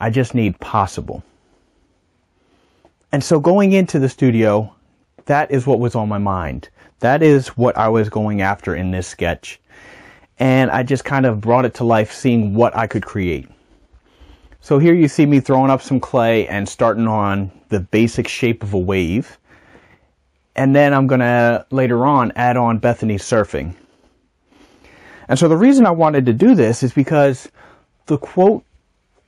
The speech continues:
is, is very interesting and very special. I looked into and I've learned a lot about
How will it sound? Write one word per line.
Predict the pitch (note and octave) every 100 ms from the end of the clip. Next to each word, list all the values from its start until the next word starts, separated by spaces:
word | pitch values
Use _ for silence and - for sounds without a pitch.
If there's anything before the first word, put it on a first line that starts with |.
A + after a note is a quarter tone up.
| _ -
is, | B2 A#2+ G#2+ - - - _ _ _ _
is | C3+ A2
very | - C3 C#3 B2
interesting | B2 - A2 G#2 G#2+
and | G#2
very | F#2+ G#2 F2+
special. | - F2 - A#1+ - _ _ _ _ _ _ _ _ -
I | B2
looked | B2+ C#3+ -
into | C#3 C3+ - C#3+ C3 C3 C3
and | - A2+
I've | G#2+ G2
learned | A2+ A2+
a | G#2
lot | G2+ A2 A2+
about | F#2+ G2 F#2+ F#2